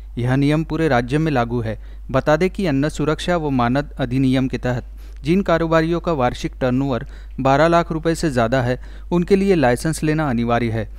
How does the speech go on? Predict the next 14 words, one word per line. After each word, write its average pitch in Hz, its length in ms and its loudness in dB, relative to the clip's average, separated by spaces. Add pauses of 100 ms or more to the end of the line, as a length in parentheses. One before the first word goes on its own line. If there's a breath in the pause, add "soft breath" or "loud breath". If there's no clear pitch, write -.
(160 soft breath)
जबकि 170 320 0
सालाना 165 460 2
बारह 127 320 2
लाख 160 240 0
रुपए 147 240 -2
से 160 160 -4
कम 143 280 -2
टर्नओवर 143 540 0
वाले 131 260 2
कारोबारियों 127 560 -2
को 135 200 -6 (320 loud breath)
रजिस्ट्रेशन 170 640 0
कराना 127 340 2
होगा। 117 320 -2